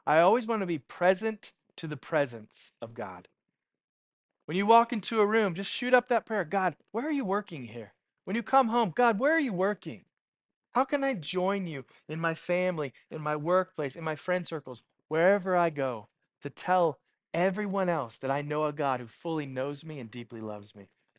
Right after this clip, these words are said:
And the second thing we want to challenge you to is to listen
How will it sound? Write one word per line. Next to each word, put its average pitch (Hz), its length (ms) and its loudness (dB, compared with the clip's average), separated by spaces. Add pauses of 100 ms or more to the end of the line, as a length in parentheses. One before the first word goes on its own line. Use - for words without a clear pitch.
And 165 60 -8
the 170 40 -2
second 214 280 4
thing 180 200 0
we 170 80 -2
want 165 160 0
to - 40 -14
challenge 165 300 -2
you 143 60 -6
to 151 280 -6 (320)
is 180 260 0 (580)
to 180 180 -2
listen 233 880 2